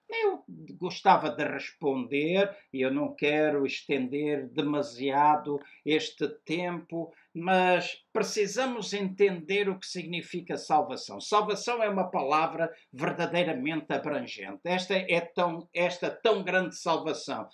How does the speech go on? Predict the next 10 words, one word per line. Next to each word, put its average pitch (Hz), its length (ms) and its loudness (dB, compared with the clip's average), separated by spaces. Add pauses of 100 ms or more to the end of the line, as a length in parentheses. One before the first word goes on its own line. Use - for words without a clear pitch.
(160)
Está - 180 0
escrito 170 400 -2
lá 160 160 6
em 143 200 2
Hebreus, 147 500 0
no 131 140 -6
capítulo 143 440 -4
dois, 151 300 0
no 131 140 -6
versículo, 135 720 -6